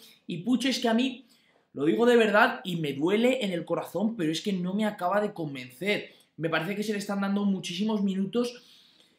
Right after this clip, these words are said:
y me deja frío. También os digo, me dejan frío muchos otros futbolistas, ¿eh? O sea, yo,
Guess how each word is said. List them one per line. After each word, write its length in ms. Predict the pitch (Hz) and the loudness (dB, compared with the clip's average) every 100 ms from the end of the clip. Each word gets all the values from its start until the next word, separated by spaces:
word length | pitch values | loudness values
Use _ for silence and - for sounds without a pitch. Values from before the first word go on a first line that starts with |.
| _ _ | _ _
y 140 | 160 | -8
me 160 | 156 147 | -6 -4
deja 260 | 165 220 175 | -2 -2 -2
frío. 300 | 190 196 - | 0 0 0
También 280 | 135 160 | -2 0
os 120 | 170 147 | -2 0
digo, 280 | 160 135 120 | 0 -2 -6
me 120 | 117 | -6
dejan 280 | 120 160 127 | -4 -4 -2
frío 200 | 165 175 | 0 2
muchos 340 | 165 160 151 | 2 -2 -2
otros 240 | 151 147 | -2 -2
futbolistas, 580 | - 143 147 139 - 104 135 | -4 -2 0 0 -6 -6 2
¿eh? 140 | 160 | 4
O 60 | 143 | 4
sea, 320 | 135 127 117 | 0 -2 -4
yo, 460 | 127 139 151 - | -6 -2 -2 -4